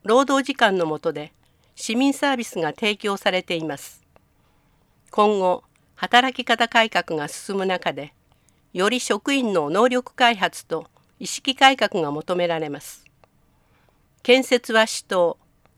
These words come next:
破壊は一瞬という言葉があります。担当職員の地道な積み重ねと判断が大きく影響します。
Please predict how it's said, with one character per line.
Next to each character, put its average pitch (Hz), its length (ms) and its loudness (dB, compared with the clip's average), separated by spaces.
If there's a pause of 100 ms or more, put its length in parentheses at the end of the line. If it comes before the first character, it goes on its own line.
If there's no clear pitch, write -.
(140)
破 - 140 -2
壊 247 320 4
は 220 100 4
一 220 80 -2
瞬 - 420 -6 (500)
と 220 160 2
い 202 120 -2
う 190 60 -4
言 190 240 -2
葉 226 120 4
が 190 100 0
あ 156 60 0
り 143 120 -8
ま 135 100 -14
す。 - 240 -20 (1120)
担 262 220 2
当 269 180 0
職 254 300 -4
員 226 160 2
の 156 220 0
地 180 180 -2
道 240 260 -2
な 233 120 2
積 214 120 -6
み 220 140 -2
重 226 220 -2
ね 202 120 -2
と 202 120 -4
判 208 260 -2
断 156 220 -2
が 143 200 -10 (380)
大 285 160 2
き 269 160 -6
く - 120 -8
影 165 180 -2
響 160 220 -6
し - 160 -12
ま 131 100 -10
す。 - 260 -20